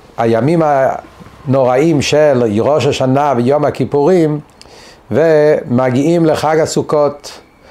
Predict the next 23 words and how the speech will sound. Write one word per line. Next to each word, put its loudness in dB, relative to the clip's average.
זמן -2
שמחתנו. 0
השאלה 0
שנשאלת 0
היא, 2
לשמחה, 0
מה 0
זו 0
עושה? 0
מה -2
בדיוק 0
העומק, 0
המהות 0
של -2
השמחה -2
של -2
חג -2
הסוכות? -2
בעצם 2
יש 2
פה 0
איזשהו 0
שרשרת. 0